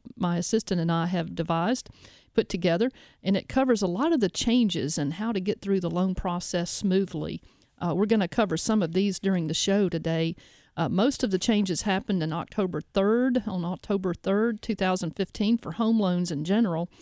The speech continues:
Uh, borrowers have mandated wait times to give them, uh, time to review that initial loan application and the disclosure showing what the numbers would be, closing costs, payments. It gives them time to review the appraisal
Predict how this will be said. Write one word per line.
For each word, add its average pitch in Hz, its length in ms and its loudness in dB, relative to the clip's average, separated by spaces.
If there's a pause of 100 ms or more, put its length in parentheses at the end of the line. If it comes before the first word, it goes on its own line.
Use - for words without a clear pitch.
(320)
Uh, 180 160 0
borrowers 196 540 2
have 165 220 0
mandated 190 720 0
wait 180 360 0
times 175 540 0
to - 140 -12
give 185 320 0
them, 175 320 0
uh, 160 160 -6
time 190 300 -2
to 180 60 -2
review 175 380 0
that 165 180 0
initial 196 640 2
loan 190 240 2
application 180 720 -4
and 175 100 -6
the 180 60 -6
disclosure 175 640 -2
showing 175 400 -4
what 170 180 -4
the 170 80 -10
numbers 175 420 -2
would 160 160 -8
be, 160 220 0
closing 175 380 -2
costs, 170 320 -8
payments. 175 420 -4 (560)
It 180 120 -4
gives 226 240 4
them 185 120 4
time 214 380 2
to 185 80 0
review 180 380 0
the 165 160 -2
appraisal 185 720 0